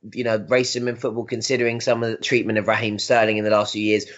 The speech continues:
whether they really care about, um, the cause, uh, you know, I have my doubts. So certainly I do think there, there is an aspect of it there. I think it's very important that, um, the public, football media,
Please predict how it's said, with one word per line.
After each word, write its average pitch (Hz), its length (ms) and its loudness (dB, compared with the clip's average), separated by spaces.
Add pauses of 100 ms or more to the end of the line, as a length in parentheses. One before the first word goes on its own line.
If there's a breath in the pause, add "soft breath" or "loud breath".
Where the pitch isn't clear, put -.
(120)
whether 131 280 6
they 113 320 2
really 117 400 4
care 113 360 4
about, 110 340 2
um, 107 260 -2
the 110 80 -4
cause, 123 540 2
uh, 107 60 4
you 110 120 2
know, 101 140 2
I 101 100 2
have 107 220 -2
my 107 160 0
doubts. 101 520 0
So 120 100 -8
certainly 135 380 2
I 117 60 -2
do 127 220 -4
think 120 240 -10
there, 107 260 -2 (220 loud breath)
there 113 160 2
is 101 100 -4
an 110 140 -4
aspect 113 440 -2
of 98 120 -6
it 85 100 -6
there. 104 340 2
I 110 80 -4
think 117 300 -6
it's 104 220 -8
very 123 420 4
important 113 840 0 (260 loud breath)
that, 95 240 2
um, 101 300 2
the 95 100 -4
public, 131 600 2
football 120 300 0
media, 113 600 2